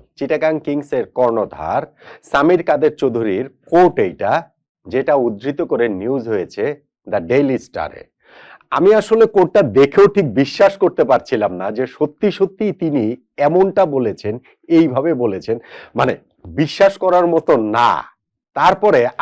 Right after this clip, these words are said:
আমার সামির কাদের চৌধুরীর সঙ্গে কথা হয়েছে এবং তিনি তার ওই কোর্টে তো স্টিক করেছেন। তিনি বলেছেন যে হ্যাঁ, এমনটাই তিনি বলেছেন। কেন তিনি তেমনটা বলেছেন এবং চিটাগাং কিংসকে নিয়ে একের পর এক এরকম খবর পেমেন্ট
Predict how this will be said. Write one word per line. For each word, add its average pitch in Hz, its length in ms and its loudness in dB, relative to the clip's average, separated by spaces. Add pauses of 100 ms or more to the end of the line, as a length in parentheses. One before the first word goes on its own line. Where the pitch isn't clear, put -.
আমার 127 300 2 (680)
সামির 156 300 0
কাদের 160 260 -2
চৌধুরীর 135 340 -2
সঙ্গে 127 180 -4 (120)
কথা 104 260 -8
হয়েছে 87 300 -10 (200)
এবং 160 120 -2 (160)
তিনি 196 240 -4
তার 190 180 0
ওই 175 140 -2
কোর্টে 160 260 -4
তো 160 60 -4 (100)
স্টিক - 300 -12 (140)
করেছেন। 98 280 -10 (100)
তিনি 139 120 -8 (100)
বলেছেন 165 380 -4
যে 139 60 -8 (100)
হ্যাঁ, 113 220 -12 (400)
এমনটাই 175 380 2 (100)
তিনি 139 140 0 (140)
বলেছেন। 98 380 -6 (500)
কেন 170 180 8 (180)
তিনি 240 160 2 (100)
তেমনটা 190 380 4 (120)
বলেছেন 117 460 4 (240)
এবং 156 240 4 (420)
চিটাগাং 190 400 2 (140)
কিংসকে 190 480 -2
নিয়ে 120 200 0 (320)
একের 190 260 -4 (120)
পর 180 180 2 (400)
এক 113 120 -2 (160)
এরকম 151 340 0 (200)
খবর 143 340 4 (160)
পেমেন্ট 147 320 2